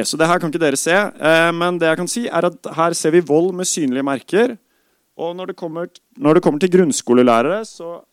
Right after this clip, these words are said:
er det en av ti grunnskolelærere som i løpet av det siste året har, eh, vært utsatt for vold som førte til et synlig merke eller en kroppsskade. En av ti.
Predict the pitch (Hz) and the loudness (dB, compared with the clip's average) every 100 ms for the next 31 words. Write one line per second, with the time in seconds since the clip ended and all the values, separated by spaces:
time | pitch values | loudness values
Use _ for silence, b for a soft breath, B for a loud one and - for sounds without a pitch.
0 | _ _ _ - 143 160 - 139 135 151 | _ _ _ -6 -4 -4 -4 -2 -2 -2
1 | 139 131 143 139 - 175 180 180 135 - | 0 2 2 0 -8 -4 0 2 0 -4
2 | 120 110 113 113 175 202 190 160 151 139 | -4 -2 0 0 2 2 0 -4 -4 2
3 | 139 113 127 151 160 - - 110 104 135 | 2 2 0 -2 -2 -4 -2 -2 2 4
4 | 185 - - - - 131 139 151 - - | 4 2 -6 -16 0 2 4 2 0 -6
5 | - 120 135 131 - - 143 170 226 220 | -4 -2 -2 -4 -8 -10 0 2 2 0
6 | 180 156 - - 196 202 - 165 110 104 | -4 -4 -6 -8 -6 -6 -8 -6 -4 -2
7 | 127 113 - 123 143 175 185 - - - | 0 0 -2 -4 -2 -2 -4 -8 -8 -8
8 | - - - - 139 180 - | -8 -10 -14 -6 -2 -2 -4